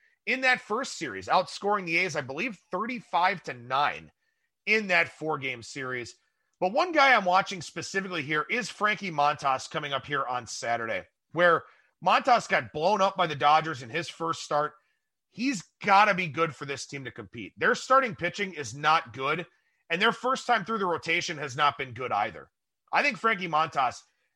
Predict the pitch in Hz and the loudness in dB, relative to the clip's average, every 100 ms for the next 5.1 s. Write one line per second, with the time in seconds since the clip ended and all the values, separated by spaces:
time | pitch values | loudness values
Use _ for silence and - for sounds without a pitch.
0 | _ 180 220 - 233 185 147 101 110 180 | _ 4 4 2 -8 -6 -6 -2 2 2
1 | 180 190 - 175 - 143 147 143 160 143 | 2 -6 -6 -6 -6 -2 0 0 -2 -4
2 | 151 196 - 190 156 160 - 160 139 - | -4 -4 -6 -4 4 4 4 -4 -6 -4
3 | 156 151 139 _ _ _ _ 185 285 285 | 0 0 -2 _ _ _ _ 0 0 2
4 | 262 143 214 262 269 277 262 269 277 294 | 0 2 2 2 0 -2 -2 -4 0 -2
5 | 302 | -4